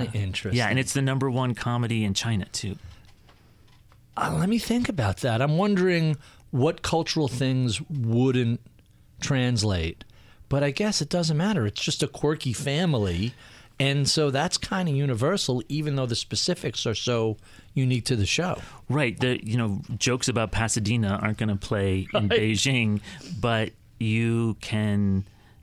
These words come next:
Speaker 2: you know what it's like. Uh, the,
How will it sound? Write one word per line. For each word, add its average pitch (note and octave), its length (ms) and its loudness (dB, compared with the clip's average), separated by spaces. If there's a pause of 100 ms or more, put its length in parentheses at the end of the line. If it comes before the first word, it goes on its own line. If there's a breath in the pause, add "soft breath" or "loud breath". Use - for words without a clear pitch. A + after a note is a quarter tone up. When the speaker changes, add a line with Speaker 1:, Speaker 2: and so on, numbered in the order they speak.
(320)
Speaker 2:
you A2+ 280 2
know A#2 240 2
what A2+ 120 2
it's G2+ 180 -2
like. G2+ 500 -2 (600 loud breath)
Uh, G2+ 280 0 (180)
the, A#2+ 220 0